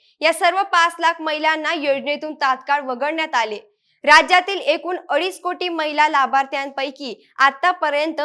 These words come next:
एक कोटी तीस लाख महिलांचे ई केवायसी पूर्ण झाले. अद्यापही एक कोटीहून अधिक महिलांचे ई केवायसी पूर्ण झालेले नाही. ज्या महिलांचे ई केवायसी झालेले नाही, त्यांच्यासाठी एक महत्त्वाची बातमी आहे. ई केवायसी करण्याची अंतिम मुदत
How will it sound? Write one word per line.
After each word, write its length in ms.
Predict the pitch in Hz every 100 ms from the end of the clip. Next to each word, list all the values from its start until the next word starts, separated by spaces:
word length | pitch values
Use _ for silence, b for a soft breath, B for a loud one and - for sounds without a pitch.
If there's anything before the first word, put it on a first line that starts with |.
| 302 -
एक 260 | 320 -
कोटी 300 | - 302 330
तीस 380 | 339 339 302 330 320
लाख 240 | 302 302
महिलांचे 520 | 277 262 262 269 294 285
ई 140 | 269 320
केवायसी 460 | 311 277 262 262
पूर्ण 340 | 269 247 226 226
झाले. 320 | 220 208 208 - _ _
अद्यापही 640 | 262 247 349 370 359 349 381 -
एक 220 | 320 359
कोटीहून 420 | 330 320 330 339
अधिक 320 | - 269 302 320
महिलांचे 440 | 294 285 277 294
ई 260 | 320 - 302
केवायसी 500 | 320 311 302 285 320
पूर्ण 340 | - 269 277
झालेले 360 | 294 285 277 285
नाही. 300 | 302 262 208 - _ _ 254
ज्या 160 | 294
महिलांचे 520 | 330 320 320 320 320
ई 220 | 349 277 311
केवायसी 460 | 330 320 320 339
झालेले 380 | 294 302 311 311
नाही, 280 | 339 339 254 b b
त्यांच्यासाठी 640 | 320 330 330 381 392 339 359
एक 180 | 339 311
महत्त्वाची 560 | 294 311 302 247 277
बातमी 480 | 269 233 208 220 208
आहे. 80 | 202 - _ _ _
ई 120 | 311
केवायसी 480 | 330 370 359 359 381
करण्याची 600 | 359 320 302 320 320 330
अंतिम 480 | - 269 269 311 339
मुदत 340 | 285 233 277